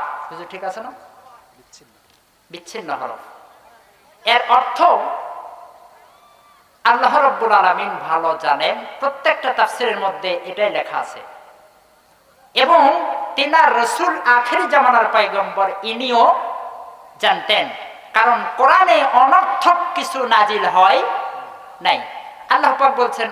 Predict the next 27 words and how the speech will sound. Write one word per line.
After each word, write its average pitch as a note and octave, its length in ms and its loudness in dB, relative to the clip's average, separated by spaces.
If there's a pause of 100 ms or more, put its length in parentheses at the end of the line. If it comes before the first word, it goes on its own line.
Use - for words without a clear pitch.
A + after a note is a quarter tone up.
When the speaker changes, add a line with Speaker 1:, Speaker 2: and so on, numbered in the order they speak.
Speaker 1:
"আর A3+ 180 2
রহমান C#4+ 640 2 (420)
আল্লামাল F#4 920 2
কোরআন।" G#3+ 560 2
কথা G#3+ 180 -2
ঠিক E4+ 180 0
কি - 120 2
না? A4 220 4 (920)
ওই D4+ 160 4
রহমান E4 720 2
যিনি D4 280 -2
কোরআন C#4 400 4
শিক্ষা - 440 0
দিয়েছেন, B3 340 -2
এটা A#3+ 200 0
কাকে? D4+ 420 2 (360)
তাফসিরে A#3+ 440 -2
জালালাইন A3 460 2
এসছে, G3 340 -6
এটা F#3 400 0 (340)
মুহাম্মদ A#3+ 640 0
সাল্লাল্লাহু A3 960 4 (640)
আলাইহি F#3 260 -4
ওয়াসাল্লাম, D3 420 -8
ওনাকে A#3 240 -6
শিক্ষা A#3 340 -4
দিয়েছেন। D#3+ 400 -6